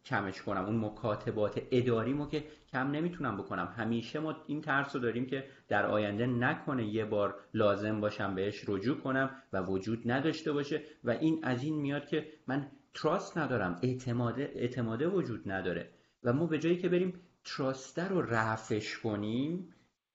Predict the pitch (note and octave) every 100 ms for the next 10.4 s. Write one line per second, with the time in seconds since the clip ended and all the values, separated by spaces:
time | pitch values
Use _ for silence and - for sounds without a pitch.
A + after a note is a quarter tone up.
0 | _ - B2 B2 B2+ E3+ F3 F3 - _
1 | _ - C3+ C3+ B2 G#2+ - E2+ E2 F2
2 | E2+ - - - C3 C3+ A2+ G#2 G2 G2
3 | F2 F2+ E2 - F#2+ E2 F2 - - -
4 | C3 B2 - A#2+ C3 F3 E3 D3+ C#3 B2
5 | G#2+ G#2 A#2+ A#2+ A#2 G2 - B2+ A#2 A2+
6 | B2+ A#2 G#2 G#2 F#2+ G2 G2+ F#2+ - G#2
7 | A#2 A2 A2+ - _ _ F#2+ F#2 G2+ -
8 | G2+ G2 G2+ G2+ F#2+ F#2+ A2+ D3 A2 -
9 | C3+ D#3+ C#3 G2 A2 E3 G#3+ - A2+ G2
10 | G#2+ G2 F2+